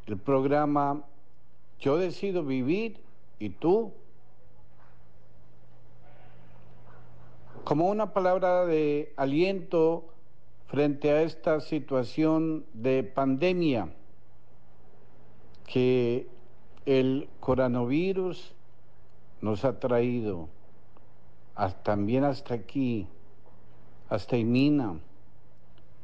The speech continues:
hasta el resto de nuestras comunidades en el Chocó, en Colombia, y que cada ocho días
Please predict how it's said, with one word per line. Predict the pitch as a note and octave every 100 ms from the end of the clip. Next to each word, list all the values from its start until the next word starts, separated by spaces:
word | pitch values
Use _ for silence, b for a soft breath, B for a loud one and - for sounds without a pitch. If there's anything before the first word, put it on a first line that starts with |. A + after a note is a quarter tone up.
| - - - - -
hasta | A2 -
el | B2+
resto | C3 D#3 D#3+ - E3+ D#3
de | C#3+
nuestras | C3+ C3+ - C#3 B2+ -
comunidades | - C3 C3 B2+ B2 C#3 D#3 D#3 A#2+ - - - - - - - - -
en | - A2
el | A2
Chocó, | - A2 - D3+ D#3 B2+ - - - - - - - - -
en | A#2
Colombia, | G2 C3 C#3+ E3+ E3+ C3 F2 - - - - - - - - - - - - - - - - - - - B B B B - - - - - -
y |
que | - D#3
cada | D#3 F#3 F#3+
ocho | F3+ F#3
días | F3+ F3+ E3+ E3+ - - -